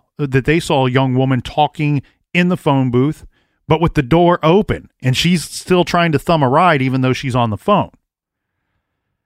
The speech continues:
Apparently, while she's on the phone with her friend, she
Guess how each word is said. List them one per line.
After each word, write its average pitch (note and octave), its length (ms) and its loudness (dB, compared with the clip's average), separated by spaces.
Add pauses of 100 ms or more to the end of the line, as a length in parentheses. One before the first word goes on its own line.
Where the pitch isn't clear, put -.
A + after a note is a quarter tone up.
(240)
Apparently, G3 380 2
while E3 300 4
she's E3 240 -2
on D#3+ 140 2
the C#3+ 80 0
phone D#3+ 200 0
with C#3 120 0
her B2 120 0
friend, C3+ 640 -2 (880)
she G#3 720 -4